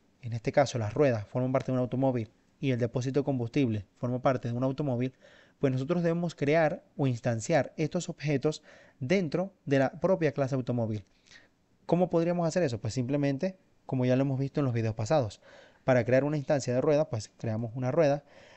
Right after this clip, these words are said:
Aquí realmente, pues, para ser objetivos, debemos crear cuatro ruedas, porque un automóvil tiene cuatro neumáticos. Entonces,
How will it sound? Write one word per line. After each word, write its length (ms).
Aquí 200
realmente, 480
pues, 280
para 220
ser 160
objetivos, 500
debemos 280
crear 260
cuatro 340
ruedas, 240
porque 220
un 80
automóvil 460
tiene 180
cuatro 540
neumáticos. 640
Entonces, 480